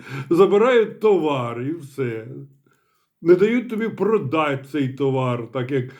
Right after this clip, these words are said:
не давали зерно продати на вільному ринку. А приходили і забирали. Тарифи — це те ж саме практично, тільки, м, ну, в іншій формі, так скажемо.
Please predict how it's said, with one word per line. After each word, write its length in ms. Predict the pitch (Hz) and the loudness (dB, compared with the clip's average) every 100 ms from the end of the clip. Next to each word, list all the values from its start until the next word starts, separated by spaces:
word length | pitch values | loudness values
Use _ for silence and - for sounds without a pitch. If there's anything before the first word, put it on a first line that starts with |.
| - - | -20 0
не 140 | 175 | 2
давали 500 | 156 170 156 143 143 | 4 4 4 2 2
зерно 560 | 123 156 139 139 139 127 | 2 2 2 2 0 0
продати 640 | 143 143 127 135 120 131 | 0 0 2 0 0 -2
на 160 | 127 135 | 0 2
вільному 560 | 143 139 131 139 139 | 2 2 2 2 2
ринку. 680 | 139 151 113 104 - 110 - _ _ | 2 2 0 -2 -10 -16 -20 _ _
А 100 | 151 | -8
приходили 600 | 143 202 202 269 233 196 | 2 2 2 0 2 4
і 40 | 170 | 4
забирали. 680 | 170 151 160 127 117 127 | 2 2 0 0 -2 -4
Тарифи — 600 | 127 196 226 285 269 247 - - _ | -4 -4 -4 -4 -4 -6 -6 -18 _
це 200 | 220 226 | 4 4
те 280 | 226 214 | 4 2
ж 60 | 233 | 2
саме 680 | - - 170 147 139 139 139 | -6 -6 -4 -2 -2 -2 -4
практично, 1000 | 135 147 143 - - 143 127 - 135 131 | -4 -6 -6 -6 0 2 2 -4 -4 -4
тільки, 680 | 127 208 240 - 214 208 202 - - - - _ _ - | -2 -4 -4 -4 0 0 0 -8 -20 -20 -20 _ _ -14
м, 580 | 156 143 143 143 139 143 | -8 -4 -2 -2 0 2
ну, 200 | 269 302 | 4 6
в 80 | |
іншій 360 | 247 240 208 175 | 6 4 0 -4
формі, 720 | 131 - 127 107 95 95 101 | -6 -8 -8 -6 -8 -12 -14
так 400 | 101 147 107 - - | -10 -6 -6 -8 -18
скажемо. 880 | - 113 95 92 101 95 101 95 | -12 -8 -8 -10 -12 -10 -10 -10